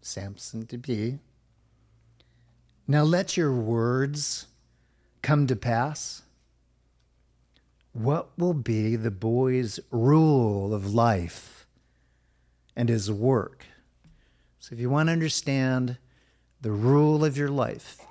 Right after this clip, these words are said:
and the work that you are doing to express that life that God has given,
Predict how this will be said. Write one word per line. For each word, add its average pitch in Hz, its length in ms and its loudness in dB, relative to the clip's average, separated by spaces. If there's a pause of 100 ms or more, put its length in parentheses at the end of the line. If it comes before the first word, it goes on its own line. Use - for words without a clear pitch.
(140)
and 120 140 0
the 110 100 0
work 127 480 2
that - 180 -6
you 131 220 0
are 127 100 0
doing 110 640 -2
to 107 140 -10
express - 800 -4
that - 220 -10
life 110 280 -2
that 117 140 -8
God 107 200 -2
has 107 160 -4
given, 107 440 -6